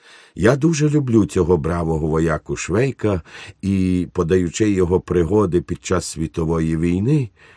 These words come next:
я переконаний, що у всіх вас з'явиться симпатія до мого скромного, невідомого героя.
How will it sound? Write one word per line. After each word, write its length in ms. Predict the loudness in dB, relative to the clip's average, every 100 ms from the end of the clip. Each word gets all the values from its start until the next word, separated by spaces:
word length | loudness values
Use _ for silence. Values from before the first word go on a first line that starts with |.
| _ _
я 220 | -2 -2
переконаний, 840 | 0 0 0 0 2 2 2 -2 -6
що 240 | -6 -2
у 120 | 0 0
всіх 440 | -4 -4 -2 -2
вас 160 | -6 -6
з'явиться 720 | -6 -2 0 0 -2 -4 -6
симпатія 1000 | -4 -4 -4 -2 0 0 -2 -8 -8 -8 -12 -20 -8
до 140 | -4
мого 340 | -2 -2 -2 -4
скромного, 960 | -6 -2 2 2 2 -2 0 2 0 -2 -20 -10
невідомого 840 | -4 -2 -2 0 2 2 2 0
героя. 720 | -2 0 0 -2 -4 -6 -12